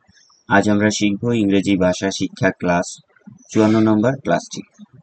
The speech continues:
আসুন শুরু করা যাক। প্রথমেই আমাদের যে বাক্যটি আছে সেটা হচ্ছে, "তুমি আটকে আছো কেন?" ইংলিশে বলবেন, "Why are you stuck?" এখানে why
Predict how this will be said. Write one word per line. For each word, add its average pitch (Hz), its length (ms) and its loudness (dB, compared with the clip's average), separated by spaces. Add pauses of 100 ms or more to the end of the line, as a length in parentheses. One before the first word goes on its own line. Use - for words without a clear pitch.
(100)
আসুন 98 280 0
শুরু 101 260 -4
করা 104 240 0
যাক। 120 200 -4 (500)
প্রথমেই 139 460 2
আমাদের 107 340 0
যে 104 200 0 (320)
বাক্যটি 101 520 0
আছে 131 280 -2
সেটা 98 280 -6
হচ্ছে, 87 300 -6 (760)
"তুমি 117 220 2
আটকে 104 380 2
আছো 113 240 -4
কেন?" 82 240 -4 (960)
ইংলিশে 95 480 2
বলবেন, 90 340 0 (560)
"Why 123 240 6 (180)
are 101 220 4
you 101 160 2 (160)
stuck?" 92 440 0 (2000)
এখানে 123 340 2
why 117 280 4